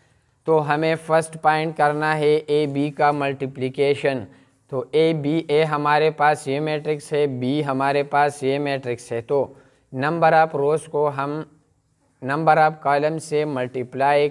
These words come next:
करेंगे। तो टू multiplied by one plus one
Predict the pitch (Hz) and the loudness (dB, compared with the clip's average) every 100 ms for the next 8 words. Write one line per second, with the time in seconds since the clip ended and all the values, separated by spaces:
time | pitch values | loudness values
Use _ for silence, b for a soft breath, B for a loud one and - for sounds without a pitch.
0 | 147 131 135 139 131 139 131 - b b | 0 -2 0 -2 0 0 0 -4 b b
1 | b b _ 143 135 135 143 160 160 156 | b b _ -2 -2 0 0 0 2 0
2 | 151 160 151 156 160 165 165 170 175 170 | 0 -4 2 4 4 4 4 4 0 -6
3 | _ _ _ _ _ _ _ _ _ _ | _ _ _ _ _ _ _ _ _ _
4 | _ 143 131 151 143 110 - _ _ _ | _ -2 4 4 4 -6 -12 _ _ _
5 | - 127 147 - 156 165 160 - _ _ | -8 -2 -2 0 2 2 -2 -12 _ _
6 | _ _ _ - 135 135 143 | _ _ _ -12 -2 0 0